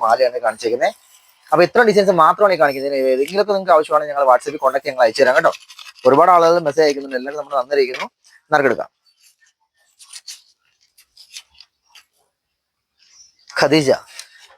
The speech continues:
ഖദീജയ്ക്കാണ് ഇന്ന് ഗിഫ്റ്റ് കിട്ടിയിരിക്കുന്നത്. ഖദീജയ്ക്ക് എല്ലാവിധ അഭിനന്ദനങ്ങളും അറിയിക്കുന്നു. ഖദീജ WhatsApp-ിൽ കോൺടാക്ട് ചെയ്യുക.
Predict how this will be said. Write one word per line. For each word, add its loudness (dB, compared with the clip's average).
ഖദീജയ്ക്കാണ് 0
ഇന്ന് -4
ഗിഫ്റ്റ് -6
കിട്ടിയിരിക്കുന്നത്. -4
ഖദീജയ്ക്ക് 0
എല്ലാവിധ 4
അഭിനന്ദനങ്ങളും 0
അറിയിക്കുന്നു. -2
ഖദീജ 2
WhatsApp-ിൽ 0
കോൺടാക്ട് -2
ചെയ്യുക. -4